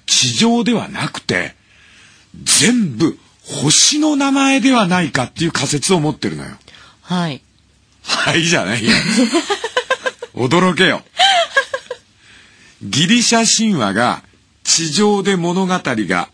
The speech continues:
Speaker 1: あって、星に昇天したのと逆で、
Speaker 2: はい。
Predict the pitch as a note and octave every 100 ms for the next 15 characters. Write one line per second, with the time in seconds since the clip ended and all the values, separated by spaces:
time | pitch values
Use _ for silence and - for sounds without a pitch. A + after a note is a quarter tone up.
0 | - C#3+ - _ _ C#3 F2 D2 - -
1 | - A#3+ A#3+ F3+ G#3+ G#3+ F#3 E3 D3+ D#3+
2 | C#3+ B2+ C#3 B2+ A2+ F2+ - G2+ G2+ D#3
3 | C#3 D#3+ - G3